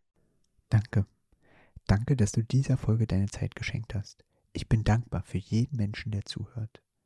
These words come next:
Sind bei dir Fragen entstanden? Hast du Anregungen und Kritik? Hast du selber was zu erzählen? Melde dich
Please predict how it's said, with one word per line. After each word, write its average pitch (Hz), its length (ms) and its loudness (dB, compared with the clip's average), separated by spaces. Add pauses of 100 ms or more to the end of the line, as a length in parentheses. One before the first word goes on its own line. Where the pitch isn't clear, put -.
(180)
Sind 107 180 2
bei 107 100 6
dir 95 140 4
Fragen - 420 -6
entstanden? 139 560 -2
Hast - 200 -2
du 180 60 -4
Anregungen 139 520 0
und 113 220 -4
Kritik? - 440 -6 (760)
Hast - 220 -8
du 127 60 4
selber 123 300 2
was 143 160 0
zu - 100 -4
erzählen? 139 500 -2 (540)
Melde 117 320 6
dich - 380 -4